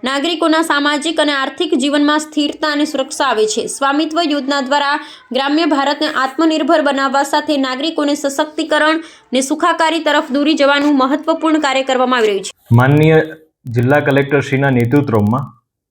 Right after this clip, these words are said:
Speaker 2: મહેસૂલ વિભાગ દ્વારા જે વિવિધ સેવાઓ નાગરિકોને પૂરી પાડવામાં આવે છે, તેમાંની એક ખૂબ જ મહત્વની સેવા જે ભારત સરકારની ફ્લેગશિપ યોજના છે અને સ્વામિત્વ યોજના જે હાલમાં ચાલી રહી છે ફૂલ ફ્લેજમાં,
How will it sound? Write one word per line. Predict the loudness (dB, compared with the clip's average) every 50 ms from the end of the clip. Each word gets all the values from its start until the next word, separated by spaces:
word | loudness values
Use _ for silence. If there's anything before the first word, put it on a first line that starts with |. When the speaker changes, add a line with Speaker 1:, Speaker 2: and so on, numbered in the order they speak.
| 0 2
Speaker 2:
મહેસૂલ | 2 2 4 4 4 4
વિભાગ | 4 4 4 4 2 2
દ્વારા | 2 2 2 2 4 4 4 4 2 0 -4 -8
જે | -12 -6 -4 -4
વિવિધ | 0 2 2 4 4 2 0
સેવાઓ | 0 -2 0 2 4 4 4 4 2
નાગરિકોને | 2 2 2 2 2 2 0 -2 -4 -4 -4
પૂરી | -6 -4 -2 -2 -2 0
પાડવામાં | 2 2 2 4 4 4 4 4 2
આવે | 4 4 2 0
છે, | 0 -2 -10 -16 -18 _ _ _ _ _ _ _ _ _ _ _
તેમાંની | -2 0 2 2 4 4 4 2 2 0 -2 -6 _ _ -2
એક | 0 0 0 0 -4
ખૂબ | -2 2 2 2
જ | 4 4
મહત્વની | 2 2 2 2 0 2 0 2 2 0
સેવા | 0 2 2 4 4 4 2 0 -4 -14 _ _ -12
જે | -4 2 4 4 4 4
ભારત | 4 2 2 2 2 0 0 -2
સરકારની | -6 -6 -2 -2 -2 -2 -2 -4
ફ્લેગશિપ | -6 -2 -4 -4 -4 -2 -4 -4 -2 0
યોજના | 0 0 0 0 0 0 0
છે | -2 -4 -8 -10 -12 _ _ _ _ _ _ _ _ -2
અને | 0 2 4 4 2 2 -2 -8 -14
સ્વામિત્વ | -12 -4 0 2 2 4 2 2 2 2 4
યોજના | 4 4 4 2 2 2 2 2 2 0 -2 -4 -10 _ -12
જે | -4 0 2 2
હાલમાં | 2 2 2 0 2 0 0 0
ચાલી | 2 2 2 4 4 4
રહી | 4 4 4 2
છે | 2 2 0
ફૂલ | 0 0 0 0 0
ફ્લેજમાં, | 0 0 0 0 0 -2 -6 -10 -12 -14